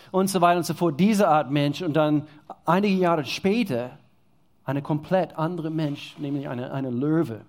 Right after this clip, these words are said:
ein Löwenherz. Warum? Er hat Zeit mit der Löwe aller Löwen verbringen dürfen. Hier in diesem Abschnitt, Jesus, der Löwe, wie es in Gottes Wort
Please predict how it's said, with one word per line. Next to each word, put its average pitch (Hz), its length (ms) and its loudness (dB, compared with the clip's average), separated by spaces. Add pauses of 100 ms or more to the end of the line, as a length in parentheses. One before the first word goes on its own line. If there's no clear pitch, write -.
(160)
ein - 120 -10
Löwenherz. 120 920 -4 (1080)
Warum? 170 420 -2 (560)
Er 156 80 0
hat 151 120 -2
Zeit 139 300 -2
mit - 480 -10 (200)
der 107 80 -8
Löwe 113 300 -2
aller 113 180 0
Löwen 135 360 -6 (480)
verbringen 127 440 -6
dürfen. 135 400 -8 (1040)
Hier 151 120 2
in 156 60 4
diesem 170 200 0
Abschnitt, 151 640 -4 (720)
Jesus, 135 880 0 (400)
der 135 120 2
Löwe, 208 600 2 (640)
wie 160 100 4
es 190 80 2
in 196 80 2
Gottes 170 320 2
Wort 175 340 2